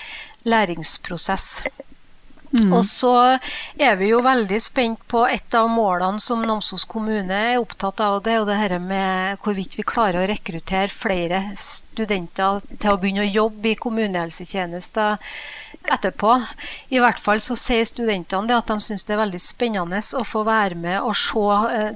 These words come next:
Speaker 1: den her kommunale praksisen på, fra, fra sånne, altså litt mer va-, variert side, og at de får delta i tverrfaglig samarbeid.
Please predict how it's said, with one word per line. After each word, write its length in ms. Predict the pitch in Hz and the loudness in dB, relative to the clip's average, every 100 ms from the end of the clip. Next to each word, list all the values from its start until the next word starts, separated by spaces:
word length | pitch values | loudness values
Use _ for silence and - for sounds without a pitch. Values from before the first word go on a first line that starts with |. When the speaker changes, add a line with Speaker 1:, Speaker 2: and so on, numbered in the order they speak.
| 214 | -2
Speaker 1:
den 160 | 208 | 0
her 240 | 208 196 - | 0 0 -2
kommunale 560 | 247 202 180 170 165 | -4 -2 -2 -4 -4
praksisen 960 | 190 214 - - 185 - 220 214 208 214 - | -4 -6 -4 -4 -2 -4 -4 -2 -4 -6 -6
på, 100 | 240 | -6
fra, 300 | - 208 202 | 0 2 2
fra 240 | 208 - 196 | -2 -4 -2
sånne, 480 | - 196 170 185 202 | -2 -2 -2 -2 -2
altså 160 | 208 220 | -2 0
litt 240 | 208 - | -2 -2
mer 160 | 208 202 | 0 0
va-, 180 | 208 233 240 | -2 -4 2
variert 400 | 226 196 185 180 | 2 4 0 -2
side, 320 | - 233 185 | -4 -2 0
og 220 | 190 233 208 | 4 4 4
at 80 | 214 | 0
de 80 | 208 | -2
får 160 | 214 202 | -2 0
delta 400 | 196 - - 185 | -2 -2 -2 -4
i 80 | - | 0
tverrfaglig 560 | 226 180 196 170 180 | -2 -2 -4 -4 -4
samarbeid. 560 | - 220 175 165 180 | -2 -2 -4 -4 -4